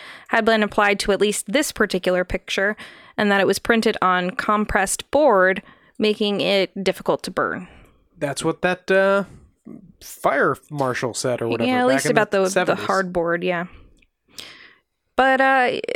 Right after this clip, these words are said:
Speaker 1: obviously, at least for those impacted by the supposed crying boy curse, the experience still looms large in their minds and fears.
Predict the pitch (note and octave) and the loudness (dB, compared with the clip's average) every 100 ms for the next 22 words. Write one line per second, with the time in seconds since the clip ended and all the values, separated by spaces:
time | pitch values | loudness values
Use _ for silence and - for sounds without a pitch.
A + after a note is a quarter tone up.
0 | - - C#4+ F4 C#4+ B3 A3+ G#3 A#3 - | -2 2 2 2 2 2 4 4 2 2
1 | G#3+ G#3+ G#3 G#3 G#3 F#3 - G#3 G#3 G3+ | 2 4 2 0 0 -2 -2 0 0 0
2 | G3 G3 - - G3 F#3+ - G#3 A3 G#3 | 0 -4 -2 0 0 -2 -2 0 2 2
3 | F3+ - D#4+ D4 A#3 - G3 F#3+ - C4+ | 0 2 2 4 2 0 -2 -2 -2 0
4 | C#4 B3+ - - - G#3 A3+ A3 G#3+ G#3+ | 2 0 -2 -6 0 2 2 2 2 2
5 | G#3 F3 E3 G3 G#3+ G#3+ G3 F#3+ F3+ F#3 | 0 0 0 0 0 0 0 0 0 0
6 | F#3+ F#3+ - A#3+ F3 - - | -2 -4 -2 0 0 -2 -8